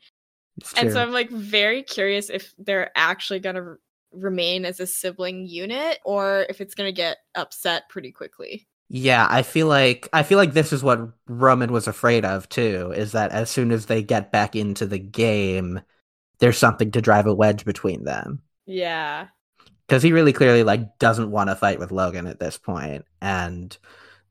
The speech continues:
Speaker 1: you know, the, the, the, the others still have their, like, petty grievances. I mean, the whole reason, the whole action of this episode is basically just because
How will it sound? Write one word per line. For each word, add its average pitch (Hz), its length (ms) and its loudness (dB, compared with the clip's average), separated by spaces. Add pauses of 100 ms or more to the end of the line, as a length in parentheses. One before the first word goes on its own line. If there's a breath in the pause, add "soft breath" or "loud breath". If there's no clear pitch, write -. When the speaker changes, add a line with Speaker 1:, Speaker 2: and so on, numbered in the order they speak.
Speaker 1:
you 113 140 6
know, 95 480 2
the, 113 220 4
the, 110 280 0
the, 123 260 4
the 123 240 4
others 117 260 6
still 113 200 6
have 113 180 4
their, 110 140 4
like, 101 200 0
petty 107 240 0
grievances. 101 720 0
I 117 120 0
mean, 120 180 2
the 123 100 4
whole 175 180 6
reason, 131 500 4 (300 loud breath)
the 131 120 6
whole 220 200 8
action 160 360 4
of 127 80 4
this 123 160 2
episode 120 340 2
is 110 100 -2
basically 110 480 -2
just 110 280 -2
because 107 680 -2